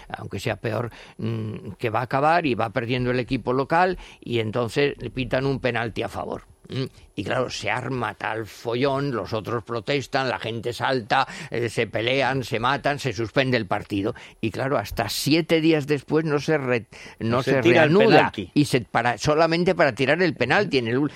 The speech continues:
Speaker 1: o sea, un penalti que duró una semana
Speaker 2: Sí.
Speaker 1: y que la tragedia literaria lo paró el portero. Al
Speaker 2: Vaya,
Speaker 1: final.
Speaker 2: hombre.
Speaker 1: Bueno,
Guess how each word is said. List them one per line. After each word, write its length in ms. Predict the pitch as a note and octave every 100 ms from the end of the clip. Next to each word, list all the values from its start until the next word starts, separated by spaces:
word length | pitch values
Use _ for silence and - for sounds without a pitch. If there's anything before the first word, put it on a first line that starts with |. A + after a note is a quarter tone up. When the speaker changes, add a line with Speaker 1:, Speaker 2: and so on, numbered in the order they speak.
| -
Speaker 1:
o 120 | - A#2
sea, 140 | G#2
un 180 | B2+ B2+
penalti 460 | C3+ C#3+ C#3+ D#3
que 140 | D3 B2+
duró 340 | A#2 C#3 D#3 - - -
una 340 | C3 B2 A#2+
semana 460 | - B2+ C#3 C#3 C#3 - -
Speaker 2:
Sí. 200 | - B2+
Speaker 1:
y 140 | D#3+
que 240 | B2+ D3+ C#3+
la 160 | B2+
tragedia 560 | - G#2+ - A2+ A2 A2
literaria 600 | A2+ G#2 A#2 A2+ B2+ B2 - _ _ _ _ _ _
lo 140 | -
paró 280 | - G2+ G#2
el 100 | F2
portero. 440 | - - - - - _ -
Al 140 | A2+
Speaker 2:
Vaya, 240 | - -
Speaker 1:
final. 100 | E2 E2+
Speaker 2:
hombre. 220 | - F#2+
Speaker 1:
Bueno, 260 | - G2